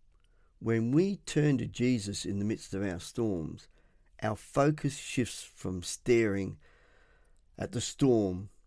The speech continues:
to staring at God. If we are looking to him,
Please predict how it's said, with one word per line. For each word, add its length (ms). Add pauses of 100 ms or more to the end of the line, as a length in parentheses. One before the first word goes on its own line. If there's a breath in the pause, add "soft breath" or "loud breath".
(840)
to 140
staring 480
at 120
God. 380 (1300)
If 180
we 140
are 80
looking 420
to 160
him, 480